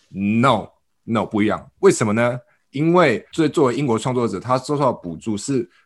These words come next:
从英国文化协会，Arts Council England，它是一个独立运作团体。对，它是独立法人，它不是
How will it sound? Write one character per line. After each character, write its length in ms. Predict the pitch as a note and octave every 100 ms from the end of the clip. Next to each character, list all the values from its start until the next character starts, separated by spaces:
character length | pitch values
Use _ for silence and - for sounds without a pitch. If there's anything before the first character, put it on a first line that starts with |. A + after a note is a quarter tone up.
| _
从 340 | - - G#2 A2
英 140 | C#3
国 120 | D3 G#2+
文 140 | G2+
化 140 | B2+
协 180 | A2+ -
会， 140 | F#2+ G#2
Arts 220 | G#2+ A2
Council 300 | - A2+ G#2
England， 300 | A2 F#2+ E2
它 160 | A#2+
是 160 | B2+ -
一 40 |
个 80 | A#2
独 240 | G2 G#2 G2+
立 100 | A#2
运 160 | A2+
作 140 | G#2 G2
团 240 | E2 D#2+
体。 240 | F2+ - - _ _ _ _
对， 100 | G2+
它 140 | A#2+ C#3
是 100 | C3+
独 220 | A2+ A#2+
立 120 | C3+
法 220 | - D#2+
人， 180 | D#2 E2 F#2+
它 160 | C#3+
不 260 | - G2 G2
是 380 | - C3+ A2+